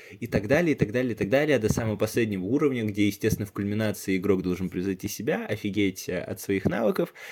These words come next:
и довольным закончить игру. Здесь же ты просто всё время учишься, учишься, учишься, у тебя нету момента, когда ты понимаешь, что ты освоил эту игру. Там буквально на каждом уровне,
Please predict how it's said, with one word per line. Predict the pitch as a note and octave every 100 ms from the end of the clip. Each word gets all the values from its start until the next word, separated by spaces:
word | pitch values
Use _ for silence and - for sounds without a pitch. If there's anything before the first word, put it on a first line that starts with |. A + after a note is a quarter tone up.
| -
и | - F#3 F#3 A#2+
довольным | G2 G#2 D3 C3
закончить | G#2+ A#2 B2+ - B2
игру. | A2 G2 - _ -
Здесь | G2+ C#3+ C3+
же | F#2 F#2
ты | - - B2
просто | - B2+ C#3 B2 - G#2 F#2 -
всё | B2+
время | A#2 C3+ B2+ A#2 G#2 -
учишься, | F3 C#3+ C#3 B2 - C3 -
учишься, | D#3 D#3+ - C#3 - C#3 A#2+ -
учишься, | F3+ - D#3 C3+ C#3 -
у | C3+
тебя | A#2+ A#2 C3
нету | C3 C#3+ D#3 D3+ C3+
момента, | A#2+ A#2+ B2 A#2 A2
когда | - G#2 G#2+ G#2+
ты | -
понимаешь, | - G#2+ A2+ B2 B2 G#2+
что | - G2+
ты | -
освоил | F#2+ G2+ A2+ A#2 A2+
эту | A2 G2 G2+
игру. | G2 G2 - - - -
Там | G#2+ G#2+
буквально | G#2+ G#2+ B2+ A#2+ A#2 G#2+
на | G#2 G#2
каждом | - A2+ A2 G#2 G2+ F#2+ F#2 G#2+
уровне, | C3 A#2+ G#2+ E2